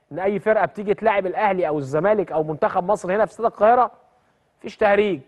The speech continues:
الاستاد ده استاد اسطوري واستاد تاريخي، وده السبب اللي خلى مستر كولر واداره النادي الاهلي تنقل ماتشات النادي الاهلي الى استاد القاهره آه، ان برضو استاد القاهره اكبر من استاد السلام وبيتسع لعدد جماهير واوسع الارضيه، اوسع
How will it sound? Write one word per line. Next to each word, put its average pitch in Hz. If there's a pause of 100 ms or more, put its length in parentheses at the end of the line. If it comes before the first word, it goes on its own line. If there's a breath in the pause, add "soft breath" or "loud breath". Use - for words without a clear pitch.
(140)
الاستاد 180
ده 214
استاد 208
اسطوري 202
واستاد -
تاريخي، 226 (320 soft breath)
وده 175
السبب 294
اللي 247
خلى 277
مستر 262
كولر 285 (1000)
واداره 165
النادي 254
الاهلي 247
تنقل 247
ماتشات 202
النادي 214
الاهلي 202
الى 202 (500 soft breath)
استاد 220
القاهره 208 (380)
آه، 160
ان 180
برضو 208
استاد 220
القاهره 214 (120)
اكبر 180
من 202 (420 soft breath)
استاد 208
السلام 196
وبيتسع 165
لعدد 156
جماهير 165
واوسع 190
الارضيه، 175
اوسع 185